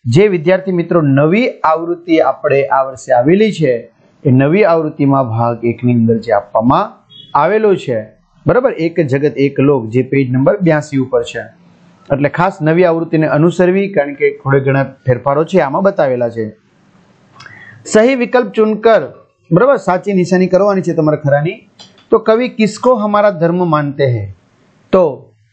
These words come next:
क्षमता को हमारा धर्म मानते हैं। सभी मनुष्य हिल मिलकर किसका निशान लहराएंगे? तो विश्व शांति का।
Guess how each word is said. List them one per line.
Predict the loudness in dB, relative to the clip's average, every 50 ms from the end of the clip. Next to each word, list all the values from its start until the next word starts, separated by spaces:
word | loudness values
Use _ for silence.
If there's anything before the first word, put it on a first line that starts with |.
| _ _ -20 -20 -20 -20 _ _ _ _ _ _ _ -4
क्षमता | -2 0 0 0 0 0 -2 0 0 0 0
को | 0 0 0 0 0
हमारा | 0 0 0 0 0 -2
धर्म | -2 -2 -2 0 0 0 0
मानते | 0 0 0 -2 -4 -4 -4 -4
हैं। | -2 -4 -6 -10 -14 -20 -20 _ _ _ _ _ _ -20 -20 _ -4
सभी | -2 0 0 2 2 2
मनुष्य | 0 0 0 -2 -2 0 0 2
हिल | 2 2 2 2 0 0
मिलकर | 0 0 0 0 0 0 -2
किसका | -2 -2 -4 -4 -2 -2 0 0 0
निशान | 0 -2 -2 0 0 0 2 2
लहराएंगे? | 4 4 4 4 2 2 2 2 0 -2 -6 -6 -8 -10 _ _ _ _ _ _ _ _ -2
तो | 0 2
विश्व | 2 2 0 0 0 2 2
शांति | 2 2 -2 -4 -4 -4 -4 -4 -2 -2
का। | -2 -6 -6 -8 -14